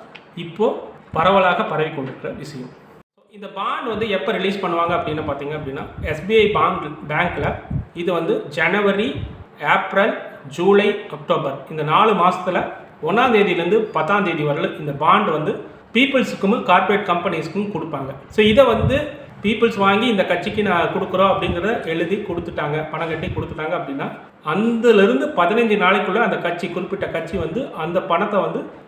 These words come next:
வாங்கிக்கணும். ஒரு வேளை வாங்கலை அப்படின்னா, அது பிரைம் மினிஸ்டர் ரிலீஃப் ஃபண்டுக்கு போயிடு அப்படிங்கிறாங்க. அந்த மாதிரி பிரைம் மினிஸ்டர் ரிலீஃப் ஃபண்டுக்கு போனது பார்த்தீங்க அப்படின்னா, ரொம்ப சொற்பமான தொகை அப்படிங்கிறது தான்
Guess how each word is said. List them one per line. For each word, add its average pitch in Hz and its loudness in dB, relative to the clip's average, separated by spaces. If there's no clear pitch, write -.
வாங்கிக்கணும். 165 2
ஒரு 165 0
வேளை 202 4
வாங்கலை 185 2
அப்படின்னா, 151 -2
அது 185 -2
பிரைம் 196 2
மினிஸ்டர் 202 -2
ரிலீஃப் 185 -2
ஃபண்டுக்கு 151 -4
போயிடு 170 4
அப்படிங்கிறாங்க. 143 -4
அந்த 160 -6
மாதிரி 190 2
பிரைம் 180 0
மினிஸ்டர் 196 -2
ரிலீஃப் 190 -2
ஃபண்டுக்கு 175 -6
போனது 160 -6
பார்த்தீங்க 156 -6
அப்படின்னா, 151 -6
ரொம்ப 240 -2
சொற்பமான 185 0
தொகை 160 -2
அப்படிங்கிறது 139 -6
தான் 180 -6